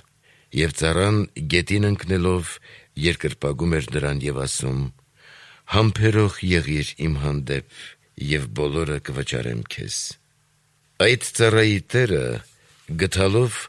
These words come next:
արձակեց նրան ու պարտքը նրան շնորհեց։ Իսկ ծառան դուրս ելնելով՝ գտավ իր ծառայեկիցներից մեկին,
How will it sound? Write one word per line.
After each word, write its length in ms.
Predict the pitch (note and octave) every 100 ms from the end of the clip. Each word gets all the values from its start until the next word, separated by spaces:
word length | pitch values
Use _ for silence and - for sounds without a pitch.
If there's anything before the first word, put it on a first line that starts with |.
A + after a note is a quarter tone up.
| _ -
արձակեց 640 | G2+ G#2+ - B2 C3+ - -
նրան 420 | C2+ B1+ B1+ B1+ -
ու 180 | E2+ E2+
պարտքը 480 | - A2+ A2 - F#2
նրան 340 | E2 D#2 D2
շնորհեց։ 680 | - - A#1+ - G1+ - - - _ _ - - - -
Իսկ 280 | - F#2+ -
ծառան 480 | - G#2+ G#2 A#2+ A2+
դուրս 300 | E2+ F#2+ F2 -
ելնելով՝ 680 | E2+ D#2+ C#2+ D2 A2 A2+ - - - - - -
գտավ 580 | G#2 C#3+ D#3 A#2+ D#2 -
իր 220 | - E2
ծառայեկիցներից 1040 | - E2 D#2 D2+ D2+ D2+ - - D2 C#2+ -
մեկին, 460 | C2 D2 - F2